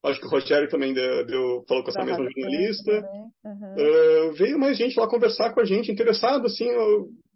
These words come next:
Speaker 1: que tava lá desde o início pra assistir aquela palestra, interessado em saber do quadrinho brasileiro, o que que tinha o quadrinho brasileiro tava fazendo ali.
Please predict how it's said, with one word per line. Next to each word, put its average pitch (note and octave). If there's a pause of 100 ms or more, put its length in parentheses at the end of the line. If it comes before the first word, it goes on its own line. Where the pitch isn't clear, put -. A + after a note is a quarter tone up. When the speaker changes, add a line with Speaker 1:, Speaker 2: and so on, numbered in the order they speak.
Speaker 1:
que E3+
tava G#3+
lá G3
desde G3+
o -
início G3+
pra -
assistir -
aquela G3
palestra, F3+
interessado F3+
em G3+
saber D#3+
do D#3+
quadrinho D3
brasileiro, D#3
o -
que F#3+
que -
tinha F3
o -
quadrinho D#3
brasileiro D#3+
tava D3+
fazendo D#3
ali. D#3+